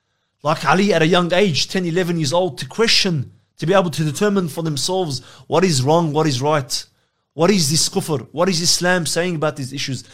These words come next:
How does Islam solve these issues? To become mujtahideen,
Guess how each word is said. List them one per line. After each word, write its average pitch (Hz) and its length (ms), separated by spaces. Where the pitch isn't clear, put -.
How 165 200
does 165 160
Islam 160 480
solve 156 440
these 131 160
issues? 139 420
To 175 100
become 202 400
mujtahideen, 165 720